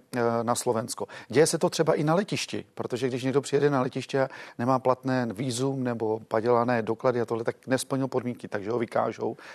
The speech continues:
a letí tam, odkud přišel. A Slováci, eh,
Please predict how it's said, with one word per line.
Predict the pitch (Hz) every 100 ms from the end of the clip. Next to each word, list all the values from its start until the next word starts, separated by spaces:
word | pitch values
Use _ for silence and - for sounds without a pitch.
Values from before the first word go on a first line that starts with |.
| -
a | 123
letí | - 139
tam, | - 123 139
odkud | 120 123
přišel. | - - - 95 92 - - - -
A | 117 107
Slováci, | 113 147 165 175 190 180
eh, | 143